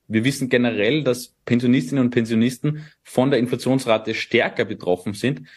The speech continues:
weil sie eher Ausgaben in dem Bereich tätigen, dessen Kosten gerade sehr stark gestiegen sind. Das sind zum Beispiel Lebensmittel oder Medikamente. Diese Ausgaben sind für Pensionisten höher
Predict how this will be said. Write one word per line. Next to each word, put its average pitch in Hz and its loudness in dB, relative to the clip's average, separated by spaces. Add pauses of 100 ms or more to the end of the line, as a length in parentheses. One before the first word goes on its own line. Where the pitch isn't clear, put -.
(120)
weil 113 2
sie 143 -2
eher 127 4
Ausgaben 117 0
in 117 -2
dem 120 0
Bereich 110 -2
tätigen, 127 0
dessen 120 2
Kosten 120 0
gerade 104 -2
sehr 110 -2
stark 87 -4
gestiegen 139 0
sind. 151 -2
Das - -12
sind 98 -4
zum 101 -2
Beispiel 98 0
Lebensmittel 139 0
oder 98 2
Medikamente. 135 -2 (540)
Diese 160 4
Ausgaben 123 0
sind 139 -2
für - -20
Pensionisten 120 2
höher 117 2